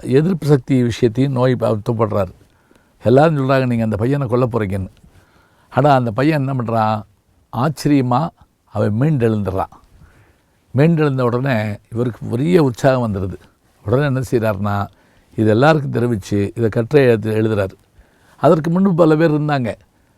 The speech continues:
இதை ப-, முயற்சி பண்ணி பார்த்தாங்க. ஆனா அது வி-, விளக்க தெரியல, எங்கேருந்து வருது, எப்படி போகுதுன்னு தெரியல. அப்ப இவர் இந்த மாதிரி செஞ்ச உடனே இதை உலகுக்கு அறிவிச்சாரு. இந்த அம்மை தடுப்பு ஊசியை கண்டுபிடிச்சிட்டாரு. கண்டுபிடிச்சு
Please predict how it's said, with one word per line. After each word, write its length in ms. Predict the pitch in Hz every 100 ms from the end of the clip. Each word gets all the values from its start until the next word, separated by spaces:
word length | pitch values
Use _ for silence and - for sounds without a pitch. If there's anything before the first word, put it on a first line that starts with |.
| _ -
இதை 340 | 123 131 127
ப-, 220 | 117 123
முயற்சி 320 | 120 165 139
பண்ணி 180 | 147 143
பார்த்தாங்க. 520 | 123 123 113 120 131
ஆனா 180 | 165 139
அது 120 | 147
வி-, 200 | 123 127
விளக்க 300 | - 135 156
தெரியல, 140 | 143 120
எங்கேருந்து 680 | 117 117 120 156 143 135 123
வருது, 160 | 117
எப்படி 220 | 131 120 123
போகுதுன்னு 320 | 120 113 110
தெரியல. 260 | 104 95 92 - - _ _ _ _
அப்ப 240 | - 131
இவர் 220 | 180 160 147
இந்த 220 | 139 135
மாதிரி 280 | 147 175 151
செஞ்ச 320 | 135 139 147
உடனே 480 | 120 120 120 101 98 - _ _ _ _ _ _
இதை 540 | 139 151 160 135 120 107 101 - _ _ _ -
உலகுக்கு 500 | 135 180 170 143 131
அறிவிச்சாரு. 560 | 131 110 117 104 120 - _ -
இந்த 260 | 117 117
அம்மை 360 | 117 139 175 160
தடுப்பு 600 | 113 139 147 131 139 127
ஊசியை 300 | 113 127 117 98
கண்டுபிடிச்சிட்டாரு. 720 | 120 135 120 107 - 101 98 135 - _ _ _ _ _ -
கண்டுபிடிச்சு 800 | 143 165 151 127 - 117 101